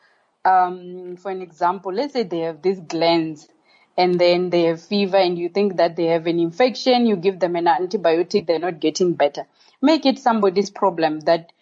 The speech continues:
because you can actually be missing a malignancy. So the other thing is, like, let's say for an example, when a child is born, we always educate the nurses that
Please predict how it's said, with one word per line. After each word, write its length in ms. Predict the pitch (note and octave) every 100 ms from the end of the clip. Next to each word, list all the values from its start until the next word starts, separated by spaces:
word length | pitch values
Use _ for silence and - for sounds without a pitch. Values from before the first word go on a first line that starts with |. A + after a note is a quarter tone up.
| _
because 340 | F#3+ F#3 G#3 G3
you 100 | G3
can 280 | A3+ G3+ G3
actually 400 | G#3 - A3+ A3
be 220 | E3 E3
missing 680 | D#3+ F3 F3 F#3 F3+ F3+ - _ -
a 60 |
malignancy. 920 | F#3 F3+ F#3+ F#3 F#3 E3+ E3+ E3+ C#3 - _ _ _ _
So 300 | - B3+ A#3+
the 140 | G#3+ G#3+
other 320 | F#3+ A#3+ C4
thing 220 | B3+ A#3+
is, 160 | A3 G#3+
like, 200 | G3 F#3
let's 180 | B3 B3
say 120 | A#3+
for 80 | A3+
an 80 |
example, 580 | G3 E3 E3+ F#3+ F#3 F3
when 160 | F3+ F#3+
a 80 | F#3
child 280 | A#3+ A#3+ A3
is 140 | D#3+
born, 420 | C#3 D3 D3+ C#3 - _ _ _ -
we 140 | A3
always 420 | G#3+ B3 C4+ C4+ C4+
educate 480 | A3 F#3 - G3+ F3
the 100 | E3
nurses 560 | D#3+ F3 F3+ F3+ D3+ -
that 400 | E3+ D#3+ -